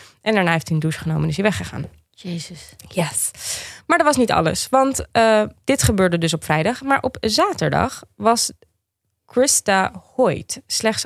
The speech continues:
Speaker 1: achttien jaar aan de beurt. Nadat ook haar lichaam was gevonden, ook weer op dezelfde gruwelijke wijze aangetast, werd met man en macht met groot nieuws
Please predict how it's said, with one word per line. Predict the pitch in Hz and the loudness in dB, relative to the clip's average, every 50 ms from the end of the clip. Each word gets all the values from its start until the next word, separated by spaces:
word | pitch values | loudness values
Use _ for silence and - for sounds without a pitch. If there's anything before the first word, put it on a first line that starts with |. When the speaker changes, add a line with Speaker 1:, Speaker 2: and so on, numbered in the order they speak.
| - _ | -10 _
Speaker 1:
achttien | - - - - - - 165 151 147 | -4 -4 -4 -4 -8 -8 -6 -4 -2
jaar | 139 131 - - | -2 -4 -4 -4
aan | - - 156 | -4 -4 -4
de | 147 | -4
beurt. | 147 - - - - - - - _ _ _ _ _ _ _ _ _ _ _ _ _ - - _ _ _ _ | -4 -6 -8 -10 -12 -16 -18 -18 _ _ _ _ _ _ _ _ _ _ _ _ _ -20 -20 _ _ _ _
Nadat | - 240 240 254 254 - | 2 2 4 2 0 0
ook | - 233 220 | -2 -2 -2
haar | - - 160 165 165 170 185 | -2 -2 0 2 2 4 4
lichaam | 220 247 - - 269 262 | 2 2 2 0 0 2
was | 254 262 254 | 2 0 0
gevonden, | - - 247 - 254 254 254 254 254 285 359 - - _ _ _ | -2 -6 -4 -2 0 0 0 0 0 -2 -2 -4 -8 _ _ _
ook | - - 170 165 170 - | -4 -2 0 0 0 -2
weer | 196 196 214 214 214 - | 0 2 2 2 2 0
op | 202 196 - | -2 -4 0
dezelfde | - 196 185 196 190 196 202 202 - - 185 180 180 | 0 0 2 4 4 4 2 2 0 -2 0 0 0
gruwelijke | 175 - - - 202 214 226 208 196 185 175 - 175 | -2 -6 -6 0 2 2 2 4 2 0 0 0 0
wijze | 165 165 165 165 165 - - | 0 2 2 2 0 -2 -2
aangetast, | - 160 165 180 170 - 196 - - 185 233 247 - - _ _ _ _ _ _ _ _ | -2 0 0 0 -2 -6 -6 -4 -4 -4 -4 -4 -8 -12 _ _ _ _ _ _ _ _
werd | _ 190 214 233 233 | _ 0 2 2 2
met | 233 233 220 202 | 2 2 2 4
man | 190 196 220 254 294 311 | 4 4 6 4 4 2
en | - - 214 226 214 | -2 -2 -2 0 2
macht | 196 190 196 202 - - - - - | 4 4 2 2 0 -6 -12 -14 -10
met | - 196 196 185 - | -4 -2 -2 -2 -2
groot | - - - - - 196 196 208 240 247 220 | -4 -8 -6 -2 2 4 4 4 4 2 2
nieuws | 208 190 185 180 175 185 190 - - | 0 2 2 2 2 0 -4 -6 -12